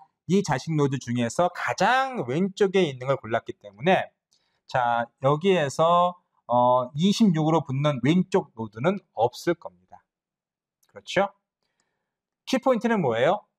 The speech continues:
만약에 오른쪽에 있는 자식 트리에서 후보자를 고른다면 오른쪽 트리로 가서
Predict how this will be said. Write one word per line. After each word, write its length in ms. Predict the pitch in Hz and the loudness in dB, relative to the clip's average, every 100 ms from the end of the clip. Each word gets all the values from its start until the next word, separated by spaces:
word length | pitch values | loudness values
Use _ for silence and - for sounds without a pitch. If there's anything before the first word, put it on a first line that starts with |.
| _ - | _ -4
만약에 420 | 135 156 160 175 - | -2 0 0 0 2
오른쪽에 1040 | 123 156 220 254 240 _ 220 196 196 190 | 2 4 4 0 -4 _ 0 2 2 0
있는 340 | 151 143 165 156 | 0 -2 -4 -4
자식 440 | 123 117 156 - | -6 -4 -6 -10
트리에서 960 | - 190 180 170 143 127 117 123 117 120 | -2 0 2 0 0 0 -2 -2 0 -2
후보자를 320 | 156 147 139 | -2 -2 -2
고른다면 760 | 131 110 117 110 101 123 190 220 - _ _ _ | 0 -8 -6 -4 -4 0 0 0 -12 _ _ _
오른쪽 580 | - 143 175 170 185 - | -2 2 2 0 -2 -4
트리로 320 | - 147 147 | -4 -2 0
가서 480 | 151 101 - 170 - | 0 -2 0 -2 -2